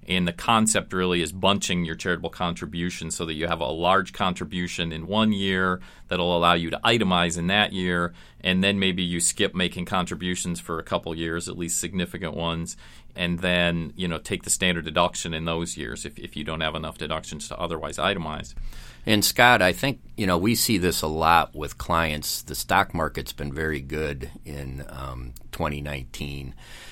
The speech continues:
Speaker 2: So clients that have appreciated securities, I think, work pretty well with that technique that you're talking about.
Speaker 1: Right, yeah. So if you did wanna, you know, have a large, uh, make a large contribution this year to, to fund a couple years' worth,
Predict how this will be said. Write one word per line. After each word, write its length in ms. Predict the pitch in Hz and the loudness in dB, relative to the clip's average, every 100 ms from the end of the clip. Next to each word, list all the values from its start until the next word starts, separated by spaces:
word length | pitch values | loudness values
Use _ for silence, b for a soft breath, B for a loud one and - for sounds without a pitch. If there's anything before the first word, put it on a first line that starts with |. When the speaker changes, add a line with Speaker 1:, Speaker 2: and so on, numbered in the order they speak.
| B | B
Speaker 2:
So 160 | - - | -6 -4
clients 460 | - 107 113 90 - | 4 6 6 4 0
that 140 | 78 | 2
have 180 | 80 73 | 0 0
appreciated 640 | 65 87 78 87 76 69 | -2 0 0 0 0 -2
securities, 840 | - 60 - 82 82 69 67 67 71 | -6 -8 -2 0 0 0 -4 -4 -4
I 80 | |
think, 240 | - 78 65 | -4 -6 -6
work 240 | 73 73 - - | -6 -6 -8 -12
pretty 220 | - 85 | -2 -2
well 340 | 76 76 80 76 | -2 0 0 0
with 300 | 69 - - | -6 -8 -6
that 260 | 71 - - | -6 -6 -8
technique 480 | 67 - 73 69 | -8 -6 -8 -8
that 200 | - - | -10 -10
you're 80 | 60 | -10
talking 400 | 60 64 62 - | -8 -8 -8 -10
about. 380 | 65 - 67 - | -10 -12 -12 0
Speaker 1:
Right, 320 | 110 123 92 | 6 6 4
yeah. 280 | 80 117 101 | 4 6 6
So 260 | - 113 107 | 6 4 2
if 160 | 101 | 2
you 60 | 110 | 0
did 200 | 113 120 | 2 4
wanna, 420 | 110 107 101 95 95 | 4 6 4 2 0
you 100 | 101 | 0
know, 100 | 87 | 2
have 220 | 98 92 | 2 2
a 60 | |
large, 520 | 87 90 95 92 - - | 2 4 4 2 -6 -4
uh, 280 | 90 85 80 | -2 -2 -2
make 220 | 101 92 | -4 -2
a 40 | |
large 280 | 90 90 - | 0 0 0
contribution 580 | 95 90 92 101 - 90 | -4 -2 -6 -6 -2 -2
this 180 | 110 - | -2 -2
year 220 | 87 85 | 0 0
to, 140 | 87 | -2
to 180 | 85 90 | -4 -8
fund 400 | - - 98 92 | -10 -6 -4 -2
a 60 | 87 | 0
couple 320 | 98 - 90 | 0 0 -4
years' 320 | 92 127 - | -2 -4 -2
worth, 340 | 87 87 - | 0 0 -2